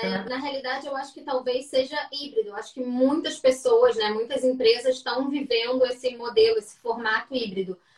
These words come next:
Speaker 1: Mas até a, a sua questão, né, é, o, o, a terra, né, isso é como se fosse, já era um sonho pra você. É, já era um empreende-, um modo de empreendedorismo pra você.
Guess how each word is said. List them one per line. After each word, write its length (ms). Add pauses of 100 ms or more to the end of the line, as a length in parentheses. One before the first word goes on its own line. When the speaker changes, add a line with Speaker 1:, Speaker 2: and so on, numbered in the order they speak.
(140)
Speaker 1:
Mas 380
até 260 (440)
a, 80
a 40
sua 240
questão, 640
né, 300
é, 560
o, 420
o, 100
a 140
terra, 640
né, 200 (240)
isso 260
é 40
como 220
se 180
fosse, 520
já 160 (160)
era 200
um 60
sonho 440
pra 180
você. 500 (260)
É, 480
já 180
era 240
um 160
empreende-, 440
um 120
modo 640
de 120
empreendedorismo 1120
pra 160
você. 480